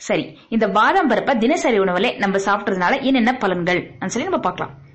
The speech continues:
இதய நோய் சம்பந்த பிரச்சனைகள் எதுவா இருந்தாலும் சரி பண்ணி தரும். மலச்சிக்கல் தொந்தரவுகள் சரி பண்ணி தரும். பல் பிரச்சனைகள், நிறைய பேர் பல் வலியால அவஸ்தைப்படுறாங்க, அந்த மாதிரி உள்ளவங்களுக்கு இது நல்ல மருந்து.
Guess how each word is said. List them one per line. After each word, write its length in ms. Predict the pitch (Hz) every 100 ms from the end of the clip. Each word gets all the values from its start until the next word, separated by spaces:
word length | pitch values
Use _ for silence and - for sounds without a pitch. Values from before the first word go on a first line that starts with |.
| - - - - - -
இதய 300 | 294 359 403
நோய் 240 | 349 277 269
சம்பந்த 320 | 208 214 202
பிரச்சனைகள் 460 | 196 196 190 175 -
எதுவா 260 | 208 262
இருந்தாலும் 440 | 262 254 247 302 427
சரி 240 | 247 196
பண்ணி 180 | 185 175
தரும். 300 | 175 269 -
மலச்சிக்கல் 580 | 196 208 226 226 226 220
தொந்தரவுகள் 460 | 214 208 214 220 240
சரி 140 | 190 185
பண்ணி 160 | 175
தரும். 260 | 175 226 349 - - - _
பல் 240 | 269 294 311
பிரச்சனைகள், 460 | 233 208 190 175 - - _ _ _ 214
நிறைய 180 | 226 247
பேர் 180 | 262
பல் 160 | 220 214 214
வலியால 380 | 202 202 208 202
அவஸ்தைப்படுறாங்க, 540 | 190 202 190 180 170
அந்த 120 | 208 214
மாதிரி 200 | 214 202
உள்ளவங்களுக்கு 400 | 196 196 196 302
இது 100 | 202
நல்ல 160 | 190
மருந்து. 320 | 185 175 170